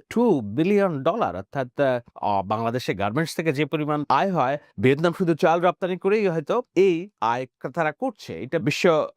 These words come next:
কৃষি অধিদপ্তর যেটা আছে, এফএও, তাদের দু হাজার তেইশ সালের ডেটা অনুযায়ী এই তথ্য তারা বলছে।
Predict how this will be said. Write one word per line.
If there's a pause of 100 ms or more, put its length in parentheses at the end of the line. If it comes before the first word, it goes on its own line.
কৃষি
অধিদপ্তর
যেটা
আছে,
এফএও,
তাদের
দু
হাজার (100)
তেইশ
সালের
ডেটা
অনুযায়ী
এই
তথ্য
তারা
বলছে।